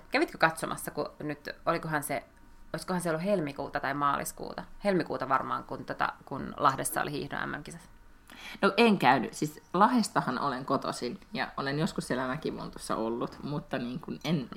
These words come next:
Speaker 2: niin
Speaker 1: Mu-,
Speaker 2: paljon
Speaker 1: muilla,
Speaker 2: en hii-
Speaker 1: muilla asioilla. <laughs> Niinkö?
Speaker 2: Mutta niin paljon.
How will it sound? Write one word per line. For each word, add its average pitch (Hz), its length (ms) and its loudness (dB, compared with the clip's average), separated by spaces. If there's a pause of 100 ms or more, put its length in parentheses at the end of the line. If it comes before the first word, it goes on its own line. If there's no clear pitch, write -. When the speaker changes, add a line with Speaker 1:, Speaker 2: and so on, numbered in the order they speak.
Speaker 2:
niin 220 240 10
Speaker 1:
Mu-, 185 60 2
Speaker 2:
paljon 160 140 8
Speaker 1:
muilla, 165 260 10
Speaker 2:
en - 60 8
hii- 151 120 4
Speaker 1:
muilla 180 340 12
asioilla. 139 680 4 (200)
<laughs> - 180 -2
Niinkö? 175 300 8
Speaker 2:
Mutta 170 180 6
niin 175 320 6
paljon. 143 240 8